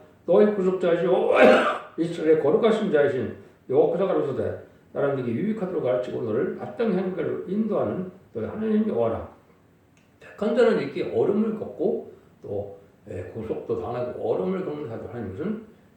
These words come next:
그 택한 자에게 필요한 길을 간 것이고 마땅히 한 길로 복 받는 길로 인도하는 것이다. 이렇게 말씀을 드릴 수 있는 겁니다.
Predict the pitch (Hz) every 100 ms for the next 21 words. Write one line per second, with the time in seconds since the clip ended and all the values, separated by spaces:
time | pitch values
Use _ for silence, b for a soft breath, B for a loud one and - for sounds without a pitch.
0 | _ 170 170 208 208 226 202 131 131 185
1 | - - 226 233 220 - - - 110 127
2 | - 156 - - - _ - - 117 104
3 | 135 214 220 175 123 196 214 - - -
4 | - - 240 214 113 104 117 185 233 233
5 | 208 - - - - - 143 - 113 107
6 | 104 120 107 113 - - 113 120 120 135
7 | 113 98 95